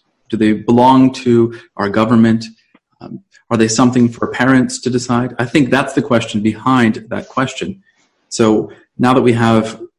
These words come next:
outlined the question and the question behind the question, would you be interested in introducing our guest?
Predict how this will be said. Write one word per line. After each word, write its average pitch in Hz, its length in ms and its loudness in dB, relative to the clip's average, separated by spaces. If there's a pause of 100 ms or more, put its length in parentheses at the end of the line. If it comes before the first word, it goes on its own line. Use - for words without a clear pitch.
(120)
outlined 120 460 2
the 101 60 0
question 107 560 -4
and 95 320 -4
the - 60 -12
question 104 380 -4
behind 117 380 0
the 117 40 -6
question, 104 420 -4
would 113 120 0
you 120 60 2
be 117 140 4
interested 113 400 0
in 107 260 0 (380)
introducing 131 580 2
our 101 220 -2
guest? 107 460 -2